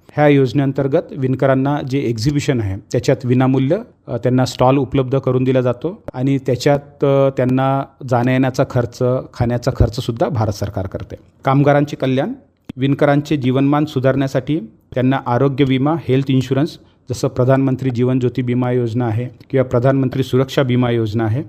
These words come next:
अशा प्रकारच्या विमा, आरोग्य विमा योजनासुद्धा त्यांना उपलब्ध करून दिला जातो आणि त्यांच्या मुलांसाठी शिष्यवृत्ती, स्कॉलरशिप यासारखी सुविधाही उपलब्ध आहे. याच्यात जे विणकर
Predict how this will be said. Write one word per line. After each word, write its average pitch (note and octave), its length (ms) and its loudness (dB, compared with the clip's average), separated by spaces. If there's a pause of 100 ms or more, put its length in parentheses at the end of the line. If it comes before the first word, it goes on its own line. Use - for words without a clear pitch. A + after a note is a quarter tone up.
अशा D3+ 180 -6
प्रकारच्या B2+ 580 2 (320)
विमा, B2+ 360 2 (220)
आरोग्य B2 320 -2
विमा A#2+ 280 0
योजनासुद्धा A#2+ 640 -2
त्यांना A#2+ 300 -2
उपलब्ध A2 420 -2
करून A2+ 220 0
दिला A2 180 0
जातो G2+ 320 -6 (120)
आणि C#3 160 4
त्यांच्या C#3 420 2 (160)
मुलांसाठी C3+ 640 0 (160)
शिष्यवृत्ती, C#3 840 0
स्कॉलरशिप C3 720 -2 (180)
यासारखी C3 480 0
सुविधाही C3 460 2
उपलब्ध A2 380 -2
आहे. F2+ 320 -4
याच्यात D3+ 260 2 (120)
जे D3+ 140 2
विणकर C3+ 500 0